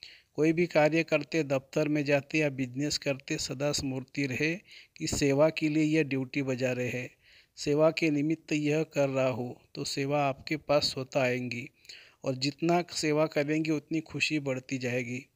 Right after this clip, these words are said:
भविष्य तो जमा होगी ही, लेकिन प्रत्यक्ष फल खुशी मिलेगी, तो डबल फल के अधिकारी बन जाएंगे। याद और सेवा में बुद्धि बिजी होगी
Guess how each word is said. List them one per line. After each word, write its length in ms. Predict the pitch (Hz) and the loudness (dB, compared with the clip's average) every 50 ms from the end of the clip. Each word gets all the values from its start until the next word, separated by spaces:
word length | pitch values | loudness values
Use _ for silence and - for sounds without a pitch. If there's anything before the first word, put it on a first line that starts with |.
| _ _ _ - - - _ _ 143 | _ _ _ -20 -20 -20 _ _ -4
भविष्य 480 | 117 123 139 151 165 165 - - 165 | -2 -2 0 0 0 -2 -2 -2 -4
तो 180 | 156 - 170 160 | -2 -2 -2 -2
जमा 300 | 143 147 143 143 147 156 | 0 0 0 2 2 2
होगी 420 | 151 120 127 135 131 135 147 160 | 2 0 -2 -4 -4 0 0 0
ही, 220 | 151 147 165 156 147 | 0 2 0 0 0
लेकिन 400 | 135 131 131 - - 151 151 143 | 0 -2 -4 -4 -4 -4 -4 -2
प्रत्यक्ष 540 | - 139 135 123 - - 156 147 - - 160 | -4 -6 -6 -6 -4 -6 -6 -4 -2 -4 -4
फल 240 | - - 156 151 | -4 -4 -6 -6
खुशी 400 | 147 - - - - - - 143 | -6 -10 -12 -10 -10 -8 -6 -6
मिलेगी, 560 | 131 127 123 120 120 123 120 117 120 120 107 - _ _ - - - - _ _ _ - | -4 -4 -4 -6 -6 -6 -8 -8 -10 -12 -12 -14 _ _ -20 -20 -20 -20 _ _ _ -8
तो 60 | 139 | -8
डबल 460 | 131 127 135 143 143 147 175 175 175 | -8 0 2 2 4 6 4 4 4
फल 260 | - - - 147 151 | 0 0 -2 -2 -2
के 160 | 143 - 160 | 0 0 0
अधिकारी 560 | 151 143 127 139 143 139 147 139 139 139 151 143 | 0 2 0 -2 -2 0 0 0 0 0 0 -2
बन 240 | 143 147 143 139 | -2 -2 -2 -2
जाएंगे। 480 | 131 135 131 135 131 127 123 123 120 - - - - 131 | -2 -2 -4 -4 -4 -6 -8 -8 -10 -10 -12 -12 -8 -4
याद 400 | 127 131 135 139 147 151 143 147 | -2 0 2 4 2 2 2 0
और 140 | 151 151 | -2 -2
सेवा 420 | 151 - - 135 135 131 143 143 147 | -4 -4 -4 -4 -4 -4 -4 -4 -2
में 260 | 147 151 156 151 135 | -2 -2 -4 -4 -6
बुद्धि 420 | 135 131 123 123 123 131 147 151 | -8 -10 -10 -10 -4 -2 -2 -2
बिजी 340 | 139 131 135 131 123 131 143 | 0 -2 -4 -6 -4 -4 -6
होगी 580 | 143 - 139 131 131 135 147 160 151 139 147 | -6 -4 -4 -6 -4 -2 -2 0 0 -2 -2